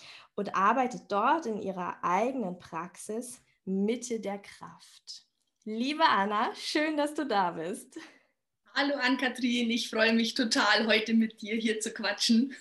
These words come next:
Speaker 1: <laughs> Super, sehr, sehr gut. Anna,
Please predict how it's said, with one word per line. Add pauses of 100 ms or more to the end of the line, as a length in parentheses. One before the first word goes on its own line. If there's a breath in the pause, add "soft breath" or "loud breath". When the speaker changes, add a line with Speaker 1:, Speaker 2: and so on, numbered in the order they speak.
(120 loud breath)
Speaker 1:
<laughs>
Super,
sehr,
sehr
gut. (680 loud breath)
Anna,